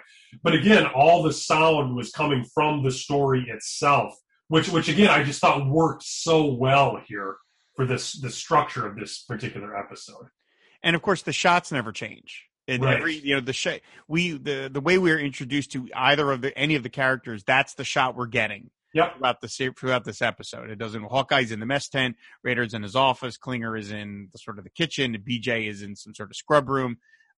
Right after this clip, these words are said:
Speaker 2: uh, Frank is in the swamp, Colonel Potter is in his office, Father Mulcahy is in his tent. And I, you know, again, it gives it that,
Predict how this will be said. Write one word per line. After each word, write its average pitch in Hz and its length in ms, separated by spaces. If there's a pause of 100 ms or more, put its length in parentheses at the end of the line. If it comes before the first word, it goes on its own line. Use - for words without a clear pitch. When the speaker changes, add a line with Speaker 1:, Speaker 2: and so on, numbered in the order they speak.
Speaker 2:
uh, 101 300
Frank 123 340
is 107 140
in 107 500
the 117 60
swamp, 151 480 (100)
Colonel 117 180
Potter 113 320
is 107 120
in 104 140
his 127 180
office, 123 480 (340)
Father 110 160
Mulcahy 110 340
is 104 120
in 107 60
his 101 100
tent. 131 240
And 135 120
I, 143 80
you 160 200
know, 165 40
again, 156 220
it 123 140
gives 135 180
it 143 140
that, 123 240